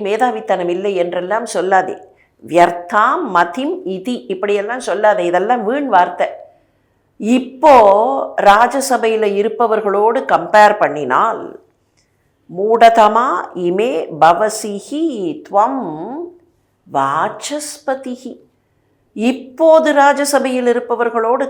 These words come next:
கம்பேர் பண்ணினால் நீ யார் தெரியுமா? சாக்ஷாத் வாசஸ்பதி, அந்த வாக்குக்கே அதிபதியாக இருக்கிற தன்மை உனக்கு இருக்கிறது. எவ்வளவு கிண்டல், எவ்வளவு நையாண்டி பாருங்கள்.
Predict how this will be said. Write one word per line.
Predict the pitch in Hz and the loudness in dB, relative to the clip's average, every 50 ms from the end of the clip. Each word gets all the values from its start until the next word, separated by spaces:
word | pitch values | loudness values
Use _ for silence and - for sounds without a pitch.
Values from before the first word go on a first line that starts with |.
| - | -2
கம்பேர் | 202 208 214 - 233 240 226 226 - | -2 -2 0 0 2 2 2 0 -2
பண்ணினால் | 220 214 214 220 214 226 262 277 254 | -6 -6 -6 -8 -8 -6 -6 -6 -6
நீ | 214 202 214 214 | -6 -8 -6 -4
யார் | 208 202 202 214 240 - | -4 -2 0 0 -2 -2
தெரியுமா? | 233 233 226 220 220 220 247 294 330 311 220 87 - - _ _ _ _ _ _ - - - - | -4 -6 -6 -6 -10 -8 -8 -6 -6 -6 -8 -10 -12 -16 _ _ _ _ _ _ -14 -10 -2 2
சாக்ஷாத் | 190 170 185 220 226 - - - - - - 262 247 247 277 311 330 330 - - - 160 | 4 4 6 4 2 0 -4 -10 -10 -8 -2 2 4 6 6 6 4 2 -2 -12 -6 0
வாசஸ்பதி, | 175 165 175 214 233 233 - 285 277 277 - - - - - 254 254 - 254 233 - - _ _ _ _ _ _ _ _ _ _ _ - | 2 4 4 4 2 0 -2 -2 -2 -2 -4 -12 -8 0 0 0 0 0 -8 -8 -8 -12 _ _ _ _ _ _ _ _ _ _ _ -2
அந்த | - 196 202 202 208 269 269 | 2 2 2 2 2 0 0
வாக்குக்கே | - 175 135 131 185 - - - 254 220 - - - 240 240 240 254 269 294 | 0 0 -2 -2 -2 -4 -6 -10 -10 -12 -10 -8 -6 -6 -4 -4 -4 -4 -2
அதிபதியாக | 311 277 220 185 - 226 226 - 240 233 240 226 220 208 196 196 196 196 - 202 | 0 2 2 0 0 -2 -4 -4 -4 -4 -4 -2 0 2 2 2 2 0 -4 -8
இருக்கிற | 190 190 180 190 190 185 - 180 175 190 | -6 -4 -4 -6 -6 -8 -8 -6 -4 -4
தன்மை | - - - 180 160 165 170 175 170 180 208 233 | -6 -4 -4 -4 -4 -4 -6 -8 -8 -8 -8 -10
உனக்கு | 220 175 160 156 185 185 - 185 | -10 -10 -8 -8 -8 -10 -10 -10
இருக்கிறது. | 165 151 143 - - 151 - 95 80 - - 92 - - - - - _ _ _ _ _ _ _ _ _ _ _ _ _ _ _ _ _ _ _ _ | -10 -10 -10 -12 -12 -12 -12 -12 -12 -14 -14 -16 -16 -16 -18 -20 -20 _ _ _ _ _ _ _ _ _ _ _ _ _ _ _ _ _ _ _ _
எவ்வளவு | - - 160 165 156 165 170 165 143 147 147 | -8 -6 -6 -6 -4 -4 -6 -6 -6 -6 -10
கிண்டல், | - 196 190 208 190 262 262 240 | -10 -10 -10 -8 -8 -8 -6 -6
எவ்வளவு | 202 175 175 190 190 190 185 | -6 -8 -8 -8 -10 -12 -10
நையாண்டி | 180 185 190 190 208 226 220 208 208 - | -10 -12 -10 -8 -10 -10 -10 -10 -12 -10
பாருங்கள். | - 160 156 - - - - - - | -10 -10 -10 -10 -16 -18 -20 -20 -20